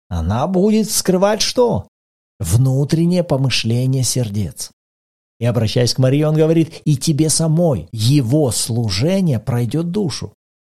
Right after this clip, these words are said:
Когда ты будешь слышать голос этой истины, в определенное время она будет вскрывать помышления твоего сердца. И с одной стороны, само слово «оружие пройдет душу» звучит как-то жестоковато,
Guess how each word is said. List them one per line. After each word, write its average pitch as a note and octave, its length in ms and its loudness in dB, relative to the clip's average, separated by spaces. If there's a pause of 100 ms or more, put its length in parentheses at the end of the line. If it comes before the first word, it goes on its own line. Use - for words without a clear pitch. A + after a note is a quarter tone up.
Когда D3 300 2
ты G#3 100 2
будешь A3 320 0
слышать G#3 380 -2
голос G3 380 2
этой G3+ 220 0
истины, A3+ 680 -2 (140)
в B2 60 -2
определенное G3 640 0
время G3 360 2
она F3+ 160 0
будет G#3 280 0
вскрывать E3+ 760 0
помышления D#3+ 680 0
твоего D#3 500 0
сердца. - 480 -6 (500)
И A2+ 60 -6
с B2 100 0
одной D3 300 2
стороны, E3+ 680 0
само C#3 300 2
слово D3+ 600 0
«оружие C3+ 800 2
пройдет B2 600 0
душу» C3+ 460 0 (360)
звучит D#3+ 460 -2
как-то F#3+ 380 2
жестоковато, D#3+ 960 -2